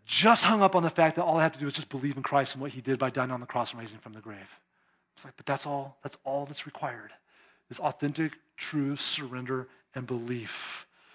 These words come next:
But this crowd is not getting it. They're not getting it. Look at verse thirty. This is ridiculous. They said to him, "Then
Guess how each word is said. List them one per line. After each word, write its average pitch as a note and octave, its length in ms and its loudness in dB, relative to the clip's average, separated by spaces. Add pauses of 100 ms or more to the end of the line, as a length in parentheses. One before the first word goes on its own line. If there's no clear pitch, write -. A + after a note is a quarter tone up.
(500)
But A#2+ 100 -8
this B2+ 160 0
crowd C#3+ 800 8 (320)
is B2 200 -2
not D3+ 520 4 (180)
getting D3 380 -2
it. A2 140 -14 (840)
They're D3 100 -2
not F3+ 300 6
getting D#3 380 4
it. C3 100 -8
Look F#3+ 140 6
at E3+ 80 4
verse F#3+ 200 6
thirty. D#3+ 260 6
This D#3+ 180 0
is D#3+ 100 -2
ridiculous. D3+ 840 2 (800)
They F3 120 8
said G#3 200 8
to E3+ 60 2
him, E3 260 4
"Then G3+ 640 8